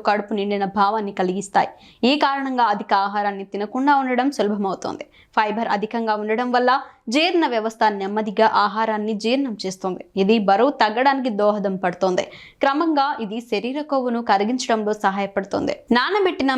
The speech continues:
మెంతులు షుగర్ లెవెల్స్ ను క్రమబద్ధీకరించడంలో సహాయపడతాయి. వీటిలో ఉండే galactomannan అనే ద్రవీభవించే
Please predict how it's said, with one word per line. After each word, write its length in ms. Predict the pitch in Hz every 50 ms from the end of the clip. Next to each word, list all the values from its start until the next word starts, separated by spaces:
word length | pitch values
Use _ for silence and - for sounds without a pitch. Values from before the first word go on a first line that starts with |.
| 233
మెంతులు 320 | 220 220 220 226 226 226 247 240 -
షుగర్ 300 | 269 254 269 339 330 294 233
లెవెల్స్ 280 | 208 220 214 214 - 220
ను 60 | 220 220 -
క్రమబద్ధీకరించడంలో 1120 | 226 220 233 233 208 208 202 196 226 262 254 262 254 - 233 226 - 220 214 220 208 202 214 214 -
సహాయపడతాయి. 640 | 185 185 196 196 190 - 185 180 - - 175 - - - _ _ _ _ _ 233
వీటిలో 320 | 294 359 339 403 381 381 339
ఉండే 160 | 311 285 285 285 269 226 226
galactomannan 720 | 226 226 247 285 294 302 - 294 285 269 262 254 254 269 277 - - - 214
అనే 180 | 208 220 214 226 269 277 - 214
ద్రవీభవించే 640 | 226 240 269 302 294 226 240 233 233 233 226 - 240